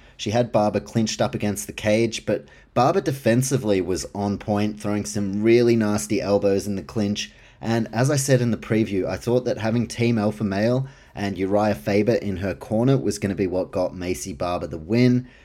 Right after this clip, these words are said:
That's how it went down. Was hugely impressed with how Macy Barber performed, and she finally seems like she's putting the right things together to make a run inside the women's flyweight division. So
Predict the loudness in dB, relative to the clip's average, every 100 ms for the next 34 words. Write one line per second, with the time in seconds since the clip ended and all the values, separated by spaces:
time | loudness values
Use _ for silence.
0 | _ 0 0 4 4 4 2 -2 0 0
1 | 2 -2 -4 -6 -6 0 2 2 2 0
2 | 0 0 0 0 -4 -2 -2 -2 -6 -6
3 | -4 -4 -4 -8 -14 -4 0 0 0 -4
4 | -14 -20 -6 -2 -2 -4 -10 -4 0 2
5 | 2 0 0 0 0 -2 -4 -10 -4 -2
6 | -2 -4 -4 -4 -4 -6 -10 _ -4 -4
7 | -6 -10 -2 0 2 0 -4 -20 _ -6
8 | -2 -2 -2 -2 -4 -4 -6 -6 -4 -2
9 | -2 -6 -6 -6 -8 -4 -2 0 -2 -4
10 | -6 -6 -4 -6 -8 -6 -2 -2 -4